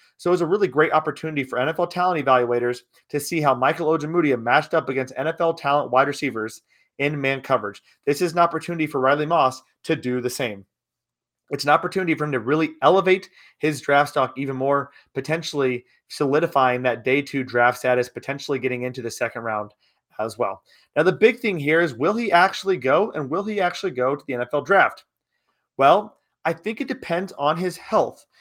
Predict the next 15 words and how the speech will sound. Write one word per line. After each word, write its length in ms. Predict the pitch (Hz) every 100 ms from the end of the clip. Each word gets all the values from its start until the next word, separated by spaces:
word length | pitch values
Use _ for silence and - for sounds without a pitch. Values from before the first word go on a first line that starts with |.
| _ _ -
And 120 | 156
I, 200 | 165 156 - _ _ -
I 80 | 139
know 260 | 147 208 233
he's 140 | 196
able 180 | 190 190
to 100 | 185
play 360 | 180 - 220 254
right 280 | 175 131 135
now, 180 | 135
but 120 | 135 135
N 120 | 202
F 140 | 240
L 100 | 220
teams 360 | 208 190 185